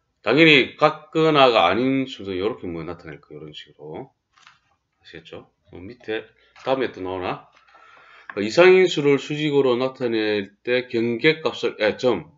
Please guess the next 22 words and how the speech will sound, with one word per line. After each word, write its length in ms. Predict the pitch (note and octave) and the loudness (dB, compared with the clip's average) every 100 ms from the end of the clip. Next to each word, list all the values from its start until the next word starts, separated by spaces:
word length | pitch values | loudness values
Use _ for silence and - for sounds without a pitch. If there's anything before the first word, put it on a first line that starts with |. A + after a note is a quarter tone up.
| _ | _
자, 160 | F2 E2 | -10 -4
안에 200 | C3+ C3+ | 0 0
몇 200 | G#2 G#2 | 0 0
건을 280 | F#3 D#3 G2 | 2 2 2
넣은 140 | F#2 | -4
거예요. 520 | F2+ F2 E2 G#2 C#3+ C#3 | -4 -4 -4 -4 -6 -6
안에, 440 | F#2 F2 G2+ B2 - | -6 -4 -4 -6 -10
안에 200 | G2+ F#2 | -10 -8
몇 160 | F2 | -8
건을 280 | - A2+ G#2 | -4 -4 -6
넣습니다. 320 | E2 - F2 | -8 -12 -12
이렇게. 560 | E2 E2 - D#2 F2+ C3+ _ _ _ _ _ _ _ _ _ _ _ _ | -12 -12 -12 -8 -6 -8 _ _ _ _ _ _ _ _ _ _ _ _
나타내고, 960 | A#2 - A2 G2+ G2 A2+ D3 E3 - _ _ _ _ _ _ _ _ _ _ _ _ _ _ _ _ _ | -10 -4 -2 0 0 4 4 4 0 _ _ _ _ _ _ _ _ _ _ _ _ _ _ _ _ _
뭐, 180 | G2 F2+ | -12 -8
이, 60 | A2+ | -8
뭐, 340 | G2 D#2 G2+ | -8 -12 -16
이 320 | G#2+ A2+ - A2+ | -16 -18 -18 -18
뭐죠? 380 | E2 E2 - F2 - _ _ | -18 -20 -20 -20 -20 _ _
오른-, 420 | D#3 F3 G3+ G3 | -8 -4 -4 -6
아, 180 | - - | -8 -8
오른쪽으로, 840 | C#3 E3 E3+ - D3+ A#2 - - _ | -6 -6 -6 -8 -6 -6 -8 -14 _
오른쪽으로 1200 | A2+ C3+ D3 C#3+ - A#2 A2+ A2 C#3 E3+ - - | -2 2 2 0 0 2 2 2 4 4 0 -18